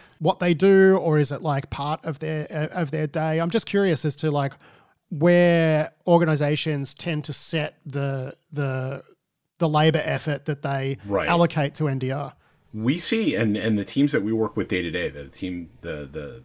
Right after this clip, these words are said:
Speaker 2: the teams that my team works with day to day, um, vary from, you know, a couple of folks, and, and it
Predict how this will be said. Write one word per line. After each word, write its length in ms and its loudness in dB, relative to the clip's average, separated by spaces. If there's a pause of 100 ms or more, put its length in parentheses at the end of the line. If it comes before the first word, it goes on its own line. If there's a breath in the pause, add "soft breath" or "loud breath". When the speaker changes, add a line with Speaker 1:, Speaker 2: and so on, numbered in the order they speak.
Speaker 2:
the 180 -18
teams 420 -2
that 160 -4
my 340 0
team 400 -6
works 220 -16
with 200 -14
day 160 -10
to 100 -16
day, 220 -20 (520 loud breath)
um, 640 -4 (180)
vary 520 -2
from, 440 -8
you 60 -6
know, 120 -6
a 40 -12
couple 240 -2
of 80 -4
folks, 340 0
and, 200 -4
and 240 0
it 260 -6